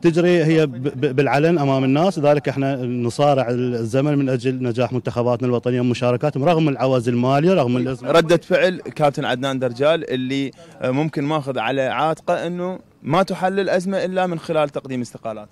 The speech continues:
Speaker 1: لا بالعكس، ال-، يعني الكابتن هو متفهم الوضعيه، وبعد يعني السماع اخوان اعضاء الاتحاد ولديه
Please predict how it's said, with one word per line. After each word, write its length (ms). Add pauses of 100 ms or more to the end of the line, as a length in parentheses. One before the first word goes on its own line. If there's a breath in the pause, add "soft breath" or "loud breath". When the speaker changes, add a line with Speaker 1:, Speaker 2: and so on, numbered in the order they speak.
Speaker 1:
لا 340
بالعكس، 520
ال-، 440
يعني 240
الكابتن 520
هو 180
متفهم 680
الوضعيه، 580
وبعد 360
يعني 420
السماع 540
اخوان 340
اعضاء 240
الاتحاد 760
ولديه 1300